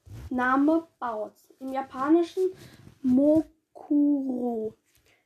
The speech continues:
Die Typen sind Pflanze und Flug. Der Nationaldex Nummer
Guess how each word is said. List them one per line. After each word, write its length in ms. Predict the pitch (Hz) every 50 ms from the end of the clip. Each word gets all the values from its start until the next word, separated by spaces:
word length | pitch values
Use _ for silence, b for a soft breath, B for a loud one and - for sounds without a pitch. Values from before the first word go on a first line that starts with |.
| _ _ -
Die 120 | 254 -
Typen 400 | - - 320 339 359 359 330 302
sind 300 | 277 277 254 240 233 -
Pflanze 400 | - - 285 311 359 392 381 381
und 180 | 339 320 285 269
Flug. 600 | - - - 285 330 359 392 427 453 453 - - - _ _ _ _ _ _ _ _ _ _ _ _ _
Der 80 | - 277
Nationaldex 920 | 269 254 262 - 269 262 262 269 277 311 339 330 349 349 339 339 - -
Nummer 580 | 285 269 269 269 269 262 254 254 247 247 247